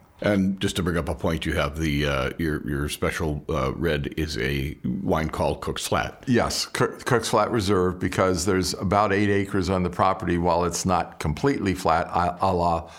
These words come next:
Speaker 2: the Napa Valley flat, um, it is flat for the hills. And we didn't name it Cook's Flat. It was, we, we knew it was called that when
Speaker 1: That's
Speaker 2: we,
Speaker 1: what it
Speaker 2: when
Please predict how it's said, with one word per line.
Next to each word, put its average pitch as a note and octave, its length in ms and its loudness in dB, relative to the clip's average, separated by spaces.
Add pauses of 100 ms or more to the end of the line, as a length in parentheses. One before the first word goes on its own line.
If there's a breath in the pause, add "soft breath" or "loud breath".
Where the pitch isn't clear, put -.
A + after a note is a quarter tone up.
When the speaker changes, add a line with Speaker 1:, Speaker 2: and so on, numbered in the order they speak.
(120 loud breath)
Speaker 2:
the F2+ 80 0
Napa E2 300 0
Valley E2+ 480 2 (500 loud breath)
flat, - 560 0
um, F2+ 480 2
it G#2+ 160 4
is G#2 100 2
flat - 380 2
for - 240 -2
the F2 120 0
hills. D2 440 -2 (560 loud breath)
And F2+ 320 2
we B2 140 6
didn't G#2+ 340 2
name G2 240 2
it E2+ 140 -4
Cook's E2+ 240 -2
Flat. E2 260 2
It F2 80 0
was, E2 420 -2
we, E2 180 0
we F#2+ 220 0
knew F2+ 200 2
it - 80 -2
was D#2 160 -2
called D#2 240 0
that E2 200 -2
when E2 140 0
Speaker 1:
That's D#2 140 0
Speaker 2:
we, D2+ 40 2
Speaker 1:
what E2 120 2
it D#2+ 80 0
Speaker 2:
when E2 80 2